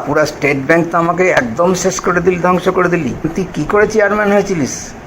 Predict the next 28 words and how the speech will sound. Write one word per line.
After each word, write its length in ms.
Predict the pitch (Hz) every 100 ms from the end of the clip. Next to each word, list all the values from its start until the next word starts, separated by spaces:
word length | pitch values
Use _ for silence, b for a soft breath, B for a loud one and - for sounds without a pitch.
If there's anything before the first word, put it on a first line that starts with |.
| - - - -
চোর 340 | - 143 170 170
হয়ে 260 | 170 175
আগে 240 | 156 151 175
চোর 240 | 180 165 160
ছিলি 320 | 202 220 185
নাকি 320 | 165 190 180 -
চেয়ারম্যান 420 | 151 156 170 180
হওয়ার 240 | 170 170 175
পর 160 | 196
চোর 260 | 185 220 214
হয়েছিস? 380 | 202 185 120 107 - - - - - - - - - -
তোর 100 | 160
কি 100 | 175
কোটি 220 | - 147 185
কোটি 240 | 196 190
টাকা 240 | 190 190
দরকার, 380 | 202 220 220 208
না 120 | 175 180
তুই 80 | 196
অন্য 280 | 170 170 185
কিছু 240 | 196 220
পাস 260 | 208 202 185
আরও? 220 | 147 110 - - -
এত 280 | 147 170 233
হারামি 600 | 143 139 165 190 196 190
লোক 360 | 156 180 185 180
কী 100 | 160
করে 240 | 196